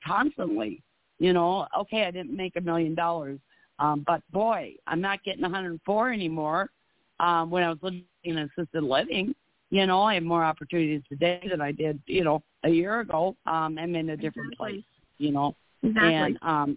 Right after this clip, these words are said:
Speaker 1: y-, yeah, so, um, and another thing I just want to quick say about regrets, um, I have a lot of people that share that they have regrets, and I used to too. And I want to say that we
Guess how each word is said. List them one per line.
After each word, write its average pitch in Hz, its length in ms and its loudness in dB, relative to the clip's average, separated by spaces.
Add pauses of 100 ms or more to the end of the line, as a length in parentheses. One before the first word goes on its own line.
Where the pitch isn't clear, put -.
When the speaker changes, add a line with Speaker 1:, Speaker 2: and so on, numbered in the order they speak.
(120)
Speaker 1:
y-, 175 140 2 (320)
yeah, 185 260 0 (260)
so, 170 320 0
um, 151 280 2
and 175 160 -2
another 185 300 0
thing 165 180 -2
I 151 120 0
just 170 180 -8
want 151 180 0
to 156 80 -12
quick 175 240 -4
say 151 120 2
about 143 260 2
regrets, 147 460 0 (540)
um, 151 260 4
I 156 140 0 (120)
have 156 140 0
a 139 40 -10
lot 156 240 0
of 180 60 -4
people 165 220 -6
that 143 160 -2
share 143 300 -2
that 135 280 -10
they 139 80 4
have 135 140 2 (120)
regrets, 170 520 2
and 139 120 -2
I 135 60 -2
used 131 180 -6 (180)
to 175 60 2
too. 135 160 4 (520)
And 165 180 2
I 165 120 2
want 185 260 0
to 170 60 -10 (100)
say 175 180 -2
that 147 160 -8
we 170 220 -8